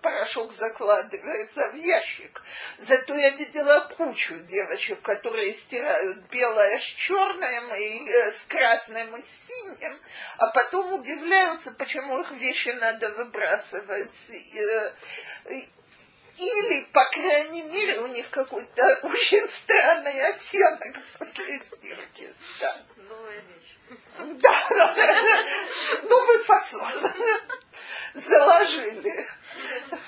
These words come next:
Speaker 1: Одно вынули что-то совсем другое. Так вот, э, если мы будем себя учить домашнему хозяйству, то есть, э,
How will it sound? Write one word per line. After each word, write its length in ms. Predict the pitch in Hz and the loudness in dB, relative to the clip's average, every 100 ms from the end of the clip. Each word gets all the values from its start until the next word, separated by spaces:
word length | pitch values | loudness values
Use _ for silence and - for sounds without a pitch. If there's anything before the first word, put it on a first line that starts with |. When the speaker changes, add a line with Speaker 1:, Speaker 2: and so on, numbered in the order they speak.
| - - | -6 4
Speaker 1:
Одно 540 | 254 - 285 330 480 571 539 | 4 4 -2 4 8 8 4
вынули 560 | - 302 403 392 359 427 | 0 4 4 4 2 4
что-то 540 | - - - - 330 277 | 4 4 2 0 0 -2
совсем 720 | - 208 - - 220 233 226 | -4 -10 -12 -12 -12 -12 -12
другое. 560 | 247 294 240 - 349 - - - - - - - - - - | -10 -10 -12 -18 -20 -20 -20 -20 -20 -20 -20 -20 -20 -20 2
Так 220 | 269 269 | 2 2
вот, 800 | 359 403 494 508 - - - - | -4 -2 0 0 -4 -16 -14 -6
э, 320 | 262 277 262 269 - | 2 6 8 6 0
если 880 | 226 202 269 427 466 - 320 208 240 220 | -16 -14 -6 -4 -4 -8 -10 -8 -8 -10
мы 440 | 254 285 269 165 - _ 190 190 | -14 -12 -12 -14 -20 _ -20 -14
будем 440 | 302 - 185 196 | -12 -12 -16 -16
себя 680 | - - 226 208 247 240 - _ | -16 -16 -16 -4 -2 0 -4 _
учить 800 | 233 262 - - - 453 415 214 - | -14 -14 -8 -8 -8 -10 -16 -18 -12
домашнему 880 | 165 170 170 135 - 156 196 180 - | -10 -8 -10 -10 -14 -20 -20 -20 -18
хозяйству, 1040 | - 165 - - - - - - - - _ _ - - _ | -14 -14 -14 -20 -20 -20 -20 -20 -20 -20 _ _ -20 -20 _
то 160 | 466 523 480 | 4 6 6
есть, 400 | - - - - _ _ | 0 -6 -18 -20 _ _
э, 340 | - 269 277 | -10 -4 -2